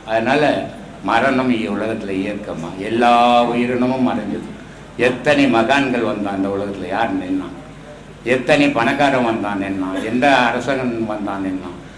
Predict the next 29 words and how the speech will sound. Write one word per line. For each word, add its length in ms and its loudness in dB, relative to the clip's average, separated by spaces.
எல்லாரும் 580 2
வரணும் 420 0
போகணும். 400 -4
இந்த 140 -4
உலகம்ன்றது 840 4
ஒரு 300 0
டூரிஸ்ட் 420 2
சென்டர் 500 -2
மாதிரி. 300 -4
இந்த 160 4
டூரிஸ்ட் 540 2
சென்டர்ல 600 2
ஒவ்வொருத்தர 460 4
மனவன் 540 6
கணவன்ற 560 4
பேர்ல 340 0
சந்திக்கிறோம், 640 -4
பிள்ளைகள் 420 4
என்ற 220 4
பேர்ல 340 2
சந்திக்கிறோம், 600 -4
தாய் 280 2
தகப்பன்ற 440 2
பேர்ல 340 -2
சந்திக்கிறோம். 540 -6
ஆனா 140 0
எல்லாரும் 480 0
பிரிஞ்சு 220 -8
போயிடும். 320 -14